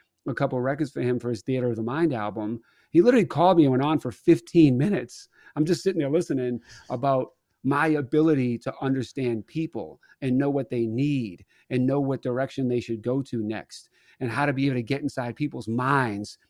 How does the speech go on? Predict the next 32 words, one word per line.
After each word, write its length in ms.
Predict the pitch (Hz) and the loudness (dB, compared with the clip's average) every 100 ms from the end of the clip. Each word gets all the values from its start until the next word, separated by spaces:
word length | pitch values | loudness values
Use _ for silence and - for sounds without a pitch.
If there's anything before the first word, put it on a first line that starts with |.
| _ | _
and 160 | 131 117 | -4 0
know 120 | 131 | 0
what's 240 | 131 117 | -2 -6
best 260 | - 127 - | -6 -6 -6
for 100 | 117 | -4
them, 300 | 131 123 107 | -2 -2 -4
but 160 | 120 107 | -6 -2
then 180 | 127 | 0
know 140 | 135 135 | 0 -2
how 100 | 131 | -4
to 80 | 120 | -8
convey 420 | 113 98 135 175 | -10 -4 2 2
that 220 | 147 120 | 2 -2
to 100 | - | -4
them 420 | 104 113 107 107 104 _ _ - - | -2 -2 -2 -4 -6 _ _ -16 0
without 280 | 156 151 - | 2 2 2
them 120 | 131 | 0
feeling 340 | - 143 135 | 2 2 2
like 140 | 131 123 | 2 0
I'm 100 | 127 | -2
trying 180 | 135 127 | -2 -4
to 60 | 113 | -2
push 220 | 147 135 | -2 -2
them 140 | 131 123 | 0 -2
to 60 | |
do 160 | 107 131 | 0 -2
something 320 | - 123 113 | -2 -4 -6
'cause 120 | 104 113 | -8 -6
I 80 | 110 | -6
have 180 | 110 104 | -6 -8
an 80 | |
agenda. 500 | 92 - 107 104 69 | -10 -8 -4 -4 -8